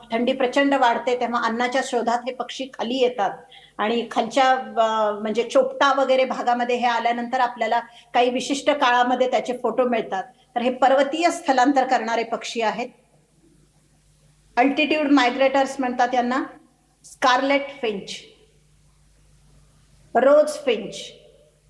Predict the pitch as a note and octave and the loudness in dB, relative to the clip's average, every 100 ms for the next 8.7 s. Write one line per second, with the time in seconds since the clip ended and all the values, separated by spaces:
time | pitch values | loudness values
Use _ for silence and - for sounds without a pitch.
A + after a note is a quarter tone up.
0 | _ B3+ B3 C#4+ C#4+ C4+ C4+ C#4 C#4 - | _ 0 2 2 2 2 2 0 0 0
1 | B3+ B3 C4 C4 C4 B3 B3 B3 B3 B3 | -2 0 0 0 0 0 2 0 -2 -6
2 | - B3+ A#3+ C#4+ - _ _ _ _ _ | -4 -2 -2 -4 -10 _ _ _ _ _
3 | _ _ _ _ _ _ _ _ _ _ | _ _ _ _ _ _ _ _ _ _
4 | _ _ _ _ _ _ _ _ _ _ | _ _ _ _ _ _ _ _ _ _
5 | _ _ _ _ _ _ _ _ _ _ | _ _ _ _ _ _ _ _ _ _
6 | _ _ _ _ _ _ _ - A#3 D4 | _ _ _ _ _ _ _ -4 -2 0
7 | D#4 C#4+ C#4 - G3 F3 A#3+ C4 C#4 C#4 | 2 2 0 -6 -14 -2 2 4 4 4
8 | C4+ C4+ - A#3+ A#3+ C4 D#4+ | 2 0 -4 -4 0 2 2